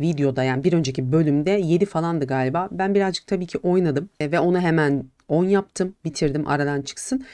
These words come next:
Parentingle ilgili daha herhangi bir şey yapmadık. Parenting işte çocuklarımız falan olduğunda şey yaparız ya da önden böyle bir kitap alır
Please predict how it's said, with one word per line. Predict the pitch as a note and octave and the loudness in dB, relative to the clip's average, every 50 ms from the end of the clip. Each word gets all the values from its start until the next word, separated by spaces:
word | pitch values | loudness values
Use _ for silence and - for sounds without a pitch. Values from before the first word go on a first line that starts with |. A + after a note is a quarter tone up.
| - - - _ | -20 -20 -20 _
Parentingle | - F3+ F3+ G3 G#3+ G#3 - B3 A#3 - B3 A#3+ A#3 | -2 2 4 4 4 2 2 -2 -2 0 0 0 2
ilgili | A3 A3 A#3 A#3 G#3+ | 0 0 -2 0 2
daha | G#3+ G#3 G#3+ | 2 2 2
herhangi | G#3+ G3+ G3+ G3+ G3+ F#3 | 4 4 4 4 2 2
bir | E3+ | 0
şey | - - F#3+ | -2 -4 -6
yapmadık. | F3+ - - F3 G3 G3+ - - | -6 -4 -4 -4 -4 -4 -4 -4
Parenting | - F3 E3 E3+ E3+ - E3+ E3 D#3+ | -4 -2 -2 -2 -4 -4 -6 -8 -8
işte | - - D#3+ | -8 -8 -6
çocuklarımız | D3+ - E3 D3+ D3 - D#3 D3 D3 - - | -4 -4 -4 -4 -4 -6 -6 -6 -6 -6 -6
falan | - D#3 D3+ D3+ | -6 -4 -2 -2
olduğunda | D3 C#3+ C#3+ C3+ C#3 C#3 C#3+ D#3 F#3+ G3+ - - - - _ - | -2 -4 -4 -4 -4 -4 -4 -6 -6 -8 -10 -14 -20 -20 _ -10
şey | - - E3+ D#3 | -4 -2 -2 -2
yaparız | D3 - C#3+ C3+ G3 G3+ - - _ _ _ _ - | 0 0 -2 -2 -2 -4 -6 -10 _ _ _ _ -2
ya | D#3+ D#3+ | -2 0
da | E3 - | 0 2
önden | D3+ D#3 D3+ D#3 D3+ D#3 D#3 | 2 2 2 2 2 0 2
böyle | D3 C#3+ C#3+ C3+ | 0 0 0 -2
bir | - | -8
kitap | - - - D3+ - - | -8 -6 -6 -4 -2 -2
alır | C#3 C3 C3 C3 | 0 0 -2 -2